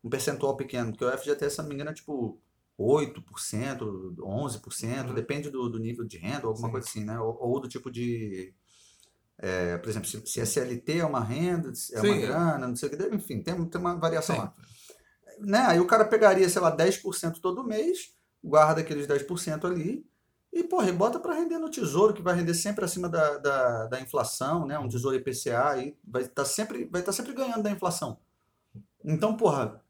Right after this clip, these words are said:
Speaker 1: pelo menos esse, o poder de compra tá garantido, né?
Speaker 2: Uhum.
Speaker 1: Quando ele for pegar esse dinheiro lá na frente, caso ele precise. É essa coisa que você pega o dinheiro, prende a porra da grana do cara.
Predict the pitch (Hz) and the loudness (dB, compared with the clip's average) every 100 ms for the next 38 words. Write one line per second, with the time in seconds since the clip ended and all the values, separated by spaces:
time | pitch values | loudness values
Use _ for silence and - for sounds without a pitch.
0 | - 175 180 165 190 208 - 208 160 160 | -2 2 2 2 -2 -2 0 -2 0 -4
1 | 160 175 160 165 - 165 180 180 180 202 | -2 -2 -2 -4 -4 -6 -4 -2 -2 -2
2 | 214 220 139 117 _ - 123 110 143 135 | -4 -6 -6 -12 _ -10 -6 -4 -2 -2
3 | - - 135 131 131 123 131 127 127 127 | -4 -2 -2 -2 -4 -8 -6 -6 -4 -6
4 | 131 120 - 123 131 - 151 - 120 110 | -6 -8 -6 -6 -8 -8 -8 -6 -8 -8
5 | _ _ _ _ _ - - 165 240 240 | _ _ _ _ _ -10 2 2 2 0
6 | 190 202 - 180 180 202 190 214 - - | 0 0 0 0 0 -2 2 0 0 -8
7 | - 185 247 277 254 220 214 185 190 185 | 2 4 4 -2 0 0 2 0 -2 -2
8 | 180 160 165 247 | -2 4 4 4